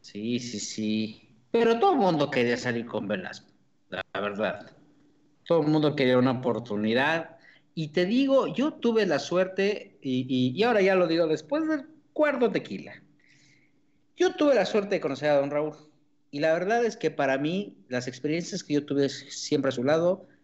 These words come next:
fueron formidables. O sea, fue un tipo que siempre contestaba a los medios de comunicación. A mí me trató muy bien. De hecho, las pocas acreditaciones que había para los festivales soti, para los, eh, el mismo Siempre en Domingo,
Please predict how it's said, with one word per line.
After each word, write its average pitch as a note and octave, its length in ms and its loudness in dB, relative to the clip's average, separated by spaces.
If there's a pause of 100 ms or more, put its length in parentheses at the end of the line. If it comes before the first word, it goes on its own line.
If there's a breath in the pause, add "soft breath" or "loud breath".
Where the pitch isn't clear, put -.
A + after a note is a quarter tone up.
(140 loud breath)
fueron C3 260 2
formidables. - 600 -12 (680)
O - 40 -20
sea, C3 260 0
fue D3 160 -2
un D#3 80 -4
tipo C#3 600 -2 (300 loud breath)
que B2 120 -2
siempre D3 480 0
contestaba B2 680 0
a B2 40 2
los A2 200 -4
medios A#2+ 160 -6
de A2+ 100 -4
comunicación. A#2+ 840 -2
A B2+ 100 -2
mí D3+ 140 4
me D3 120 2
trató B2+ 320 -4
muy B2+ 160 4
bien. F3+ 260 2
De E3 100 4
hecho, A#3 300 0 (380 loud breath)
las - 140 -2
pocas G3+ 320 -2
acreditaciones E3+ 760 0
que D3 100 0
había D3 340 0
para B2 160 -2
los A#2 200 -6
festivales C3 500 -2
soti, C3+ 840 2
para A2 160 2
los, G2+ 300 0
eh, G#2 240 2
el G#2+ 340 -2
mismo A#2 600 4
Siempre B2 280 0
en A2 60 2
Domingo, A#2+ 560 4